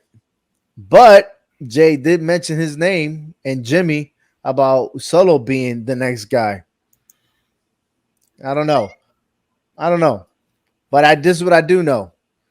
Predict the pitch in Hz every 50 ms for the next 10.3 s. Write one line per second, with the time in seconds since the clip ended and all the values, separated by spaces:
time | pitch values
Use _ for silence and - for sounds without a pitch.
0 | _ _ _ _ _ _ _ _ _ _ _ _ _ _ 120 120 - _ - 120
1 | 135 151 135 139 160 175 165 175 160 143 131 156 185 185 175 147 - - - -
2 | - 175 180 170 143 127 117 117 - 135 120 127 135 156 156 151 147 143 135 139
3 | 143 135 120 104 101 101 107 - - - - _ _ _ _ _ _ _ _ _
4 | _ _ _ _ _ _ _ _ _ _ _ _ _ 127 120 127 156 170 180 160
5 | 170 165 156 156 147 - - - 156 143 139 139 135 135 135 135 120 143 131 123
6 | 113 123 156 170 165 190 202 175 - - 160 156 165 190 196 196 175 180 180 175
7 | 170 165 156 _ _ _ _ _ _ - 151 170 170 139 180 190 160 135 143 160
8 | 190 240 226 220 180 147 143 131 113 120 131 120 104 82 - _ _ _ _ _
9 | _ _ _ _ _ _ _ _ _ _ _ - 127 156 233 359 381 254 220 170
10 | 135 131 110 95 90 -